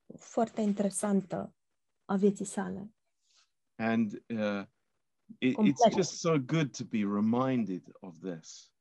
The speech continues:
Speaker 1: Și este atât de bine să ne reamintim acest lucru.
Speaker 2: Um, because o-, our lives are pulled in many different directions.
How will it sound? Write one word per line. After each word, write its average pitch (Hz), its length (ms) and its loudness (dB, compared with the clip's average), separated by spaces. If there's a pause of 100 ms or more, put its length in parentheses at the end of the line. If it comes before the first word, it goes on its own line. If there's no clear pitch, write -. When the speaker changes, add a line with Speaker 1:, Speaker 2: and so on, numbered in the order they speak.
(880)
Speaker 1:
Și - 160 -4
este 240 160 0
atât 240 160 -4
de 254 100 10
bine 208 360 10
să 196 280 0
ne 202 140 6
reamintim 208 500 6
acest 170 360 -6
lucru. 196 440 -4 (720)
Speaker 2:
Um, 90 380 -10 (320)
because 180 560 -2
o-, 170 360 0
our 170 160 6 (280)
lives 151 400 -4
are 117 200 -2
pulled 127 600 2
in 110 200 2
many 135 280 6
different 117 380 -4
directions. - 920 -4